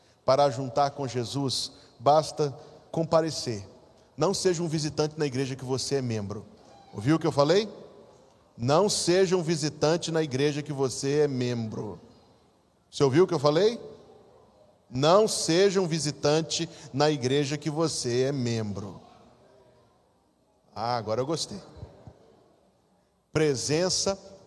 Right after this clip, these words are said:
pontualidade participação. Não seja um visitante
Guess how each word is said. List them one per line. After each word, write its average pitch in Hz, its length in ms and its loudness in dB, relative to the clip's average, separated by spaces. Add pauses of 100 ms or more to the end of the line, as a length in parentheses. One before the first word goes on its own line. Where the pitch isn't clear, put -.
(120)
pontualidade 135 1600 2 (1300)
participação. 156 1120 -2 (680)
Não 139 260 -2
seja 160 380 -2
um 165 60 -4
visitante 143 680 -6